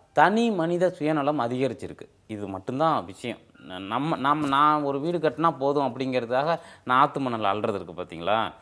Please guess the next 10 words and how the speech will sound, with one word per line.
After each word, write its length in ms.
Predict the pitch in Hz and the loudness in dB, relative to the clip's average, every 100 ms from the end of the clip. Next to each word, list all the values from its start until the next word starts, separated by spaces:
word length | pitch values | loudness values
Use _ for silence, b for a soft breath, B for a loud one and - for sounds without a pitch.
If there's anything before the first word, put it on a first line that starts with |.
| b b b - | b b b -8
இதுதான் 380 | 131 151 185 185 | -4 2 4 4
ரொம்ப 500 | 139 156 143 85 - - _ | 4 6 6 4 -4 -20 _
ஒரு 180 | - 101 | -8 -6
முக்கியமான 760 | 101 101 120 117 131 117 95 80 76 73 76 76 73 - | -6 -4 -4 -2 0 -2 -2 -6 -10 -12 -14 -16 -20 -16
விஷயமா 360 | 101 117 110 113 | -14 -8 -6 -4
நான் 180 | 95 80 | -4 -2
பார்க்குறேன். 320 | 90 87 76 - 92 | -4 -4 -10 -10 -8
முதல்ல 480 | 120 170 175 196 214 - b b b b _ _ _ | 0 2 2 0 0 -10 b b b b _ _ _
இயற்கை 560 | 104 131 175 175 180 156 | -8 2 2 2 -2 -2
ரீதியான 680 | 135 131 135 143 156 143 | -2 -2 -4 -4 -6 -8